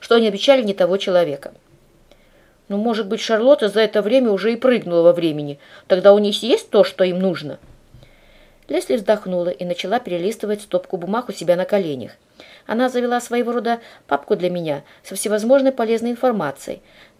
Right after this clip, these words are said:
Так, например, она отпечатала фотографии старинных автомобилей и подписала их датами выпуска. Исходя из этого, автомобиль, что я видела в мой первый прыжок в прошлое, был из тысяча девятьсот шестого года. Джек-потрошитель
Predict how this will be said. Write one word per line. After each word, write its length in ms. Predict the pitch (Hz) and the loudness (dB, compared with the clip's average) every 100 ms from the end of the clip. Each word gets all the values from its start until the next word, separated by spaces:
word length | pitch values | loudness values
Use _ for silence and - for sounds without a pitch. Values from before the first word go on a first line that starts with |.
| - | -2
Так, 280 | 247 247 | -2 -2
например, 520 | 247 247 240 233 233 226 | -6 -6 -4 -4 -2 -2
она 440 | 220 220 220 220 | -4 -2 -2 -2
отпечатала 600 | 208 208 208 - 160 208 | -4 -6 -8 -4 -2 -2
фотографии 480 | 202 214 208 214 208 | 0 2 4 2 0
старинных 440 | - 214 220 202 | -2 0 0 -2
автомобилей 600 | 202 - 202 208 311 208 - - - | -6 -4 -2 0 0 -2 -6 -14 -8
и 60 | |
подписала 480 | - 208 - - 262 | -6 -6 -6 0 2
их 180 | 247 196 | 2 0
датами 420 | 160 143 151 156 | -2 -2 -6 -10
выпуска. 480 | 151 147 - - - _ - - - | -10 -10 -12 -14 -16 _ -20 -20 -14
Исходя 400 | - - 208 208 | -6 0 2 4
из 140 | 202 | 2
этого, 240 | 220 220 202 | 0 -2 -2
автомобиль, 500 | 202 208 208 220 - - | -2 -2 -2 -4 -8 -12
что 160 | - 196 | -4 2
я 120 | 196 | 2
видела 300 | 196 185 185 | 2 2 2
в 40 | |
мой 100 | 185 | 2
первый 280 | 185 190 180 | 0 0 0
прыжок 360 | 180 180 180 - | -2 -4 -4 0
в 40 | |
прошлое, 440 | 269 311 - 156 - - - | 2 2 0 -6 -8 -20 -10
был 200 | 202 254 | -2 -2
из 200 | - 190 | -2 -10
тысяча 260 | - 277 208 | -8 -6 -6
девятьсот 300 | 170 - 226 | -10 -10 -12
шестого 360 | - - 180 | -12 -6 -4
года. 340 | 180 147 - - _ - - - _ _ _ _ _ _ _ _ _ _ _ - | -4 -6 -10 -12 _ -18 -18 -20 _ _ _ _ _ _ _ _ _ _ _ -12
Джек-потрошитель 960 | 160 - 196 190 190 180 185 330 - | -10 0 2 2 0 0 2 0 -2